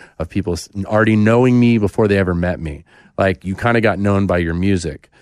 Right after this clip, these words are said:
So, or by your reputation in town. Like, people, you come to Nashville, you go hang out at the bars, you meet people, you write songs, people have opinions of you. And if it's good, maybe you can get some good momentum in town.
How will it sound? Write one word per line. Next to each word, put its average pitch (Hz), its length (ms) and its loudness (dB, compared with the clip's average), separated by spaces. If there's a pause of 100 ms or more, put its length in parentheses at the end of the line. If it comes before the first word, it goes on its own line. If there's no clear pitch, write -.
(140)
So, 104 580 2
or 123 300 4
by 107 140 2
your 104 120 4
reputation 101 580 0
in 90 120 -2
town. 98 340 -2
Like, 76 140 -12
people, 92 260 -6
you 85 140 -4
come 95 160 -4
to 90 80 -2
Nashville, 90 340 -2
you 92 120 -2
go 87 40 -2
hang 90 140 -4
out 90 140 -2
at 82 40 -8
the 85 80 -8
bars, 87 400 0
you 87 60 -6
meet 87 220 -4
people, 92 260 -6
you 87 80 -4
write 87 200 -4
songs, 90 400 -4
people 87 280 -8
have 87 160 -4
opinions 90 400 -4
of 87 120 -4
you. 90 220 0
And 87 100 -2
if 82 140 -10
it's 82 160 -12
good, 98 360 0 (160)
maybe 92 200 -2
you 90 100 0
can 87 140 -8
get 87 140 -4
some 95 100 -8
good 87 140 -4
momentum 87 340 -4
in 85 80 -6
town. 123 380 -2